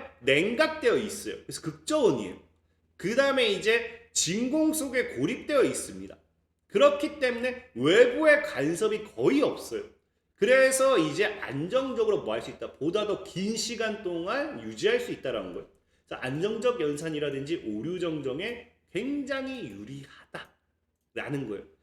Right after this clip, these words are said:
그래서 이런 것들만 봤-, 봐도 사실 그 어떤 기술보다도 보-, 아까 얘기했다시피 초전도라든지 이온 트랩이라든지 광자라든지 이런 기반 대비해서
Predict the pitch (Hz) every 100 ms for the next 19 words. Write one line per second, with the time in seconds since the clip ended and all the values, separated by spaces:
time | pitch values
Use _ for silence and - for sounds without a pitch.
0 | _ _ 202 160 208 294 285 254 262 240
1 | 233 220 - 104 - - _ 120 120 208
2 | 285 - - 196 185 214 208 190 202 -
3 | - - 262 269 220 214 180 131 113 98
4 | 101 - 175 - 139 190 170 165 151 135
5 | - 233 247 - _ _ _ - 285 285
6 | 285 117 127 170 185 170 160 151 160 120
7 | 131 196 233 - 220 202 185 170 160 156
8 | 156 - 107 123 143 175 160 127 117 120
9 | 175 240 285 285 - 139 143 196 196 170
10 | 165 151 139 135 165